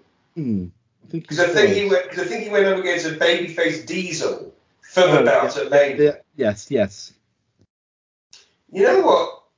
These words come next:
Speaker 2: Shawn Michaels winning a Rumble is usually a brilliant thing, but
Speaker 1: <gasps>
Speaker 2: him
Speaker 1: Oh,
Speaker 2: winning
Speaker 1: man.
Speaker 2: it as a heel is weird.
Speaker 1: Well, you go thumbs in the middle then.
Speaker 2: I might go thumbs in the middle, but
Speaker 1: Okay.
Speaker 2: I, I nearly went thumbs down because I kind of think
Speaker 1: Oh! <laughs>
Speaker 2: because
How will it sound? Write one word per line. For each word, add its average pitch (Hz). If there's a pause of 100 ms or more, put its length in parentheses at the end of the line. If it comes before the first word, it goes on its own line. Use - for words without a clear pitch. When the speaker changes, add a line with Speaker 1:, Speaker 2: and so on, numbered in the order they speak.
(280)
Speaker 2:
Shawn 311
Michaels 226
winning 202
a 196
Rumble 165
is 151
usually 190 (100)
a -
brilliant 156
thing, - (280)
but - (380)
Speaker 1:
<gasps> -
Speaker 2:
him 254 (120)
Speaker 1:
Oh, 220
Speaker 2:
winning 254
Speaker 1:
man. -
Speaker 2:
it 240
as 208
a 208
heel 170
is 151
weird. - (720)
Speaker 1:
Well, 147
you 151
go 165
thumbs 165
in 160
the -
middle 185
then. 92 (440)
Speaker 2:
I 254
might 254
go 226
thumbs 214
in 202
the 196
middle, 180
but 214
Speaker 1:
Okay. 190 (200)
Speaker 2:
I, 190
I 180
nearly 196
went 202
thumbs 175
down -
because 147
I 147
kind 208
of 220
think 185
Speaker 1:
Oh! 269
<laughs> -
Speaker 2:
because 208